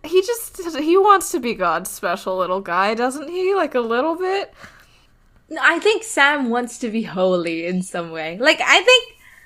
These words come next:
Speaker 2: I think, I think it's reasonable to think that he, he's thinking, like,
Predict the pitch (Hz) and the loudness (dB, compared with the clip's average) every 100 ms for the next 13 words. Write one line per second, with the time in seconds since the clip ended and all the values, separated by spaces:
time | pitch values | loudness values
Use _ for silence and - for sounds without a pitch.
0 | _ - 392 554 466 - - _ - 359 | _ -2 2 2 0 -8 -20 _ 0 0
1 | 403 480 440 - 311 311 311 254 254 262 | 2 2 2 0 -2 -2 -2 2 2 2
2 | - 208 196 196 190 - - 208 196 190 | -2 -4 -4 -6 -6 -8 -10 -6 -6 -8
3 | 185 190 - 214 202 - 185 175 185 180 | -10 -16 -10 -10 -10 -6 -4 -4 -8 -6
4 | 170 165 - | -4 -6 -10